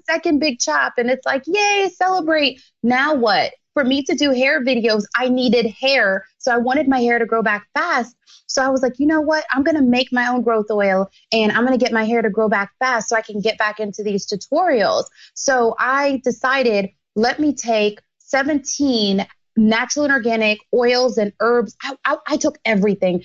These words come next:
I was like, "One of these is gonna work," because all of these things, based on my knowledge and experience of, you know, growing up in Jamaica. So that's the thing. A lot of people say, "How did you know how to formulate this?" The thing is, I grew up in Jamaica, and my grandmother is an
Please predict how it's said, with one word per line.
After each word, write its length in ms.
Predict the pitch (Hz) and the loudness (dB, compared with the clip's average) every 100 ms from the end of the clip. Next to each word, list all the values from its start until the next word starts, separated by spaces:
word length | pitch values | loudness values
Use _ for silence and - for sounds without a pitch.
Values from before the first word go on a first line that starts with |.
| - - | -6 -2
I 60 | |
was 80 | 269 | 0
like, 160 | 233 175 | 0 0
"One 260 | 214 320 | 2 2
of 80 | 330 | 2
these 180 | 254 240 | 2 2
is 140 | 214 | 0
gonna 220 | 180 196 185 | 0 0 0
work," 300 | 185 175 - | 0 -2 -6
because 540 | 214 - 269 294 226 - - | -6 -4 -2 0 0 -2 -2
all 260 | 233 285 | 0 2
of 120 | 277 | 0
these 300 | 214 240 202 | 0 0 0
things, 340 | - 247 233 170 | -2 0 0 0
based 300 | 214 208 233 | 0 0 -2
on 160 | 214 208 | 0 0
my 400 | 208 214 214 208 _ - | 0 0 -2 -6 _ -2
knowledge 600 | 202 208 247 233 196 190 | 2 2 2 2 0 0
and 140 | 208 | 0
experience 760 | 196 - - 233 233 214 196 - - | 0 -2 -2 2 2 2 0 -2 -2
of, 340 | 202 196 196 190 _ _ _ | 0 2 0 -6 _ _ _
you 120 | 220 | 0
know, 240 | 214 185 185 | 2 2 0
growing 320 | 214 247 269 | 0 0 2
up 140 | 254 233 | 0 0
in 100 | 196 | -2
Jamaica. 520 | 196 190 185 180 180 | 0 -2 0 0 0
So 340 | 220 202 202 - | 0 0 -2 -2
that's 260 | 190 240 247 | -2 -2 -2
the 80 | 214 | -4
thing. 280 | 180 170 - _ | -6 -6 -12 _
A 60 | 214 | -2
lot 120 | 233 | 0
of 60 | 247 | 0
people 180 | 240 208 | -2 -2
say, 180 | 190 165 | -4 -4
"How 100 | 196 | -2
did 160 | 233 208 | 0 0
you 120 | 226 | 0
know 140 | 226 | 0
how 100 | 214 | 0
to 80 | 208 - | -4 -2
formulate 440 | 220 208 185 175 | -2 0 0 0
this?" 200 | - - - - - | -2 -4 -6 -14 -4
The 100 | 226 | -4
thing 260 | 226 320 277 | 0 0 2
is, 260 | 208 196 - - | 0 -2 -8 -4
I 140 | 233 | -2
grew 160 | 247 277 | 0 0
up 120 | 269 | 0
in 120 | 277 | 0
Jamaica, 480 | 247 226 190 - 185 208 | 0 0 -2 -2 -4 -2
and 160 | 202 | 0
my 200 | 208 240 | 0 0
grandmother 640 | 220 214 208 214 202 196 196 | -2 -2 -2 -2 -2 0 0
is 220 | 196 | -2
an 120 | 196 | -4